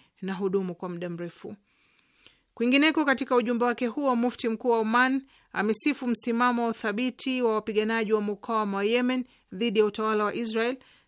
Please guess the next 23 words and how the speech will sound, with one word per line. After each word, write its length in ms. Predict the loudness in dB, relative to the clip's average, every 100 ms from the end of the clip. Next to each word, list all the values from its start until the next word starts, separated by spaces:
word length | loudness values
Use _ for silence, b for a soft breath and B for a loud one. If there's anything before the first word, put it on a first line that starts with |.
| -6
na 380 | 0 2 2 2
kuuelezea 720 | 0 4 6 6 4 2 0
kama 440 | 0 0 0 0 -2 -8
majibu 420 | -6 -2 0 4 4
ya 100 | 4
haki 540 | 0 -4 -4 -6 -8 b b _
kwa 160 | -6 -4
uhalifu 500 | -4 -4 -4 -4 -6
wa 80 | -4
Wazayuni. 640 | -4 -4 -2 -4 -8 -12 -16 b b b b b b b _
Ijumaa, 600 | -8 -4 0 4 4 4
kiongozi 540 | 2 0 2 2 2 2
wa 60 |
harakati 420 | -2 -2 -2 -4 -4
ya 60 |
Ansarullah 480 | -4 -4 -4 -2 -2 0
ya 40 |
Yemen, 440 | 2 2 0 -2 -4
Abdul 300 | -2 0 0
Malik 460 | 0 -2 -2 -2 -2
Badruddin 520 | -2 -4 -4 -2 -2
Al 180 | 0 -2
Houthi, 580 | -2 -4 -4 -2 -4